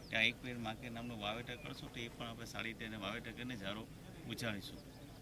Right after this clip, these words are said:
મિત્રો, આપણે જે, જે રીતે ચોમાણકંડના જંગલો વધતા જાય છે અને આ જંગલો નિકંદન થાય છે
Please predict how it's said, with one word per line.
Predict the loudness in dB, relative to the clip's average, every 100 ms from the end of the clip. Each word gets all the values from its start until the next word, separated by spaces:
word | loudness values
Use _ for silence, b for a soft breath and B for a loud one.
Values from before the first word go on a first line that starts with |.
| -6
મિત્રો, | -4 2 4
આપણે | 4 2
જે, | 0
જે | 2 2
રીતે | 2 0
ચોમાણકંડના | -2 0 0 0 0 0
જંગલો | 2 0 0 0
વધતા | 0 2 6
જાય | 10 10
છે | 10 0 -4 -8 -10 -8 -2
અને | 4 8
આ | 8
જંગલો | 6 2 0 2
નિકંદન | 2 2 0 0 0
થાય | 6 8 8
છે | 2